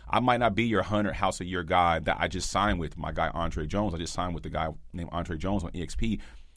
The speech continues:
Sold a hundred houses last year, bro. Like, the dude's an animal. He's a beast, you know what I'm saying? And, uh, we got a great team.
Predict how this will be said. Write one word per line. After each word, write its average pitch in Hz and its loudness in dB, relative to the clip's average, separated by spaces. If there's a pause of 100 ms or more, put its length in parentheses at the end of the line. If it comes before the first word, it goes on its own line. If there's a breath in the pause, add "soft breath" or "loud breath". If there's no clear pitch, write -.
Sold 113 2
a 92 2
hundred 113 0
houses 127 0
last 80 -4
year, 76 -4
bro. 92 -4 (280 soft breath)
Like, 92 0
the - -2
dude's 107 6
an 98 2
animal. 104 0
He's 85 -2
a 85 -2
beast, 101 -2
you 92 -4
know 90 0
what - 0
I'm 85 -2
saying? 95 0
And, 82 -4
uh, 82 0
we 95 -2
got 98 6
a - 2
great 98 2
team. 110 0